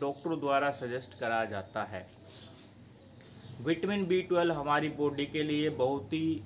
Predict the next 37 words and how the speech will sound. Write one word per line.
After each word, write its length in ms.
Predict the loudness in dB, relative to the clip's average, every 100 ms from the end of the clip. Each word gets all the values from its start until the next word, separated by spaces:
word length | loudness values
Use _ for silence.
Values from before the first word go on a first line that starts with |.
| -8
important 580 | -8 -2 -2 0 0 -2
है, 220 | -6 -6 -6 -10 -14 -8
vitamin 360 | -6 -4 -4 -4
है। 200 | -6 -10 -14 -16 -12 0
इसकी 340 | 0 2 -2
कमी 320 | 2 2 2 -2
से 280 | 2 4 4
हमें 280 | 2 -2 -2 2
brain 240 | 2 2
से 180 | 0 -2
जुड़ी 260 | 0 -2
समस्या, 500 | -4 -4 -6 -2 0
nerve 280 | 2 4 2
से 160 | 2 -4
जुड़ी 260 | -4 -6
समस्या 460 | -6 -6 -6 -4 -4
होती 380 | -2 -4 -4 -6
हैं, 180 | -6 -12 -14 -16 -18 -18 -14 -12 -2
जैसे 360 | 0 2 0
कि 200 | 0 2 2 0 -6 -14 -2
depression 640 | -2 4 6 6 4 -4
हो 160 | -2 0
जाता 400 | 0 0 2 2
है, 200 | 2 -2 -4 -12 -16 -16 2
कई 200 | 4 6
लोगों 360 | 6 6 6 4
में 200 | 4 6
याददाश्त 480 | 6 8 6 6 -2
की 100 | -6
कमजोरी, 560 | 0 0 0 2 2 2 2
काम 240 | 2 2
में 160 | 0 -4 -4
मन 120 | -2 -2
नहीं 220 | -2 0
लगना, 380 | 0 0 0 0
चिड़चिड़ा 540 | 0 0 0 0 2 4
रहना 320 | 4 2